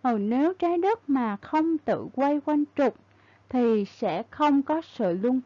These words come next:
phiên ngày đêm. Vì khi trái đất đứng yên thì chỉ có một nửa trái đất luôn luôn được chiếu sáng là ban ngày và một nửa luôn luôn không được chiếu sáng là ban đêm.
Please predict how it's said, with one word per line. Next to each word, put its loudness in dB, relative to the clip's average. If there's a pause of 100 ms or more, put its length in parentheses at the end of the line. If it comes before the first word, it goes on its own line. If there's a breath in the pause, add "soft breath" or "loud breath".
phiên 0
ngày -4
đêm. 2 (800 soft breath)
Vì 2
khi -2
trái 0
đất -2
đứng 0
yên 2 (120)
thì -4
chỉ -6
có -2
một -2
nửa -2
trái -2
đất 0 (220)
luôn 0
luôn 0
được -2 (140)
chiếu -2
sáng 0 (340)
là -4
ban -2
ngày -2 (480 soft breath)
và 0
một -2
nửa 2
luôn 2
luôn 2
không 2
được -2
chiếu -4
sáng -2 (180)
là -2 (120)
ban -2
đêm. 4